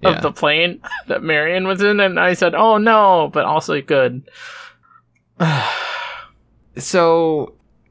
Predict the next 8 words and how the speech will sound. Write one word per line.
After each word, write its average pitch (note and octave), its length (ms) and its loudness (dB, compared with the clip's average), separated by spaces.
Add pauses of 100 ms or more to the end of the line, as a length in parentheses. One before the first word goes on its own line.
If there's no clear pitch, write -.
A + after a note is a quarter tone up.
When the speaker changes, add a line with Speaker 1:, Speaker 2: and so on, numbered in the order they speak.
(120)
Speaker 2:
let's F#3+ 220 -2
start D#3 400 -2
off E3 160 0
with E3 100 -2
some C#3 200 -2
differences F#2+ 580 -4
here. F2+ 480 -4
Um, E2 720 -6